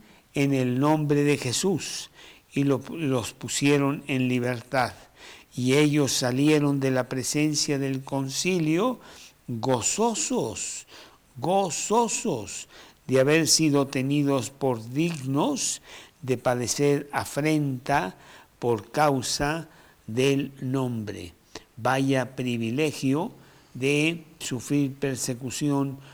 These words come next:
por causa de Cristo. Primera de Pedro,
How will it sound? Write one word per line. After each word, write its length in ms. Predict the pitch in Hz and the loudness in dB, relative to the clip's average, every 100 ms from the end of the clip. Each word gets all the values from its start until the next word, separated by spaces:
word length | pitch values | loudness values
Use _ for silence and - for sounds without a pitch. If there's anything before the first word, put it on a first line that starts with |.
| - - | -20 -6
por 260 | 127 113 - | -6 -6 -2
causa 500 | 127 123 113 131 123 | 0 0 -2 -4 -4
de 140 | 123 | -4
Cristo. 580 | 143 147 127 - - 117 - - - - | -2 -2 -2 -6 -10 -16 -18 -20 -20 -10
Primera 540 | 120 120 139 147 143 | -4 -2 0 2 2
de 160 | 135 131 | 0 -2
Pedro, 680 | - 190 151 143 175 247 | 0 0 2 2 2 0